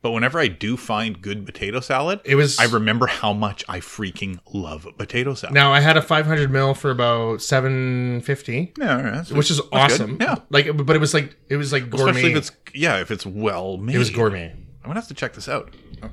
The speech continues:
Speaker 1: I'm probably gonna try that for lunch this
Speaker 2: Yeah,
Speaker 1: week,
Speaker 2: no, it
Speaker 1: right?
Speaker 2: was definitely an excellent lunch space, and they had smaller ones, like, half size, like, two fifty mil for, for half that.
Speaker 1: Nice.
Speaker 2: But, um, but it was, it was, it was a place that I've been looking at for a long time, and then,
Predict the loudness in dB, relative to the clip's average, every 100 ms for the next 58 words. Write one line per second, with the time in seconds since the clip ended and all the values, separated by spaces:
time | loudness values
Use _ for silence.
0 | -12 -4 -2 -2 -4 -10 -14 -8 -8 -8
1 | -10 -10 -10 -12 0 4 6 6 2 0
2 | 0 0 2 0 0 -2 -2 -2 -4 -2
3 | -2 -4 -4 -8 -6 -6 -6 -8 -6 0
4 | 4 4 4 2 0 2 0 -2 -8 -10
5 | -10 -6 -6 -6 -6 -8 -8 -10 -12 -12
6 | -12 -10 -10 -10 -10 -12 -10 -10 -10 -12
7 | -16 -18 -12 -6 -6 -6 -10 -10 -12 -14
8 | -16 -16 -18 -8 4 6 6 6 6 4
9 | 2 4 6 6 4 2 4 2 2 4
10 | 4 0 -2 2 2 4 4 4 2 0
11 | -2 -2 -2 -2 -4 -2 0 0 0 0
12 | 0 -2 -4